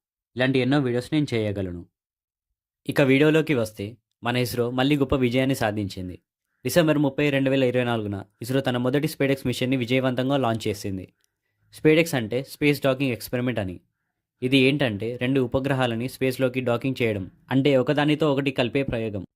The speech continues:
ఈ మిషన్లో రెండు ఉపగ్రహాలు ఉన్నాయి. ఒకదాని పేరు వచ్చేసి చేజర్, మరొక దాని పేరు వచ్చేసి టార్గెట్. ఒక్కో ఉపగ్రహం బరువు రెండు వందల కిలోలు.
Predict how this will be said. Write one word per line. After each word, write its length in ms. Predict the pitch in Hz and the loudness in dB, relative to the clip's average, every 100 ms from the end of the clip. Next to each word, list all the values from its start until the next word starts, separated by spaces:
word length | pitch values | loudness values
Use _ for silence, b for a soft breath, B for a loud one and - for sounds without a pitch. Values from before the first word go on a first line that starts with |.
| 131 | 2
ఈ 100 | 165 | 4
మిషన్లో 360 | 165 190 185 | 4 4 4
రెండు 220 | 170 156 | 4 4
ఉపగ్రహాలు 500 | 143 135 131 135 135 | 2 0 0 0 0
ఉన్నాయి. 360 | 117 104 95 92 _ _ | -2 -4 -6 -10 _ _
ఒకదాని 300 | 110 147 151 | -2 2 2
పేరు 200 | 156 151 | 2 2
వచ్చేసి 340 | 139 143 135 135 | 2 0 -2 0
చేజర్, 260 | 139 131 156 147 - | 0 0 -2 -6 -4
మరొక 260 | 139 143 | 0 2
దాని 180 | 147 151 | 2 2
పేరు 180 | 143 139 | 2 0
వచ్చేసి 320 | 131 139 170 | 0 -2 -2
టార్గెట్. 380 | 165 117 104 101 _ _ _ | 0 0 -2 -8 _ _ _
ఒక్కో 220 | 127 127 185 | -6 2 4
ఉపగ్రహం 460 | 170 156 151 143 | 4 2 2 2
బరువు 200 | 135 139 | 2 2
రెండు 220 | 135 135 | 2 0
వందల 200 | 131 127 | 0 0
కిలోలు. 500 | 120 131 131 117 101 | -2 0 0 0 -4